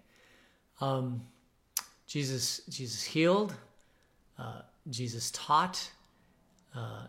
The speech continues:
and then, uh, we're gonna see as we move forward into the next chapters that now it's gonna get really heated with the Pharisees and the Sadducees. They really have it out for Jesus. Um, but Jesus teaches about the kingdom, what the kingdom's like,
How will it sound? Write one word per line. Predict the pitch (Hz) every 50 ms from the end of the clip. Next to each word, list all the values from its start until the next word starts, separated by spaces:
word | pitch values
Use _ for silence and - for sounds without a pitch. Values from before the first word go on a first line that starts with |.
| -
and | 127 120 123
then, | 127 139 147 151 156 156 156 175 -
uh, | 151 131 120 113 113
we're | 110 117 127
gonna | 123 135 135 123
see | 117 - - - 151 147 143 143 143 139 135 135 - - -
as | 139 127 117 117
we | 127 127
move | 127 123 135 143 139 131
forward | - - 143 147 147 143 131 120 117
into | 117 117 110 117 123
the | 117 120 117 113
next | 117 117 131 127 - -
chapters | - - 147 143 151 - - - 123 117 117 117 - - - - - - - - - _ _ _ _
that | 123 120
now | 117 127 139 147
it's | 147 127 -
gonna | - 147 131 127
get | 113 120 117
really | 113 123 139 143 143 131
heated | 127 - 156 156 139 117 110 104
with | 107 117 117 117
the | - 123 113
Pharisees | - - 139 135 139 135 120 - - 135 123
and | 117 123
the | 117
Sadducees. | 120 - 139 131 131 123 127 120 120 - - 117 117 117 - - - - - - - - - _ _ -
They | 127 123
really | 120 120 139 151 147 143 113
have | 107 127 127 123
it | 127 120
out | 123 131 123 -
for | - 127
Jesus. | 117 117 120 120 117 120 123 120 120 - - - _ _ _ - - _ - - - - _ _ _ _ -
Um, | - 117 110 110 110 113 123 143 - 156 139
but | 151 151
Jesus | - - 262 254 - - -
teaches | - - 240 - - 214 190 190
about | 196 196 196 190 -
the | 190
kingdom, | 185 - 202 202 175 123 107
what | 110 123 131 -
the | -
kingdom's | 143 - - 160 156 151 147 135 120
like, | 135 143 151 175 180 175 - -